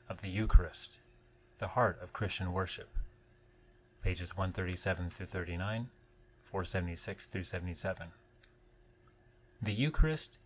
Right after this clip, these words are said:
is the center of life and should give, quote, "shape," unquote, to everything else we do.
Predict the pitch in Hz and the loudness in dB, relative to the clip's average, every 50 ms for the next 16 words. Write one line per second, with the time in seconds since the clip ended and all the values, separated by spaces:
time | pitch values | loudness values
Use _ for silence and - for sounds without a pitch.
0 | - - - 104 - - - 92 - - - 110 110 - 117 113 113 104 90 101 | -12 -10 -8 -8 -6 -6 -2 0 0 2 2 2 2 0 -2 -2 -2 -4 -2 0
1 | 98 92 90 90 87 - - - - - - - - - - - - - _ _ | 0 0 0 0 -4 -10 -16 -18 -20 -20 -20 -20 -20 -20 -20 -20 -20 -20 _ _
2 | - 107 101 - - 123 117 107 95 - 104 101 95 - - - - - 107 101 | -4 -4 -2 0 0 0 0 0 0 0 -2 -2 -2 -4 -6 -4 2 2 2 2
3 | 101 - - - - - 139 120 90 - - - - 92 87 - - 92 87 - | 2 -4 -6 -4 0 2 2 2 0 -2 -4 -6 -6 -6 -2 -2 -2 -2 -2 -4
4 | - - - - 101 92 104 104 - 113 104 98 92 90 87 - - 98 90 - | -8 -8 -6 -6 -4 -4 -4 -2 0 2 2 4 2 2 0 0 0 0 2 2
5 | 92 85 78 73 | 0 -2 -2 -6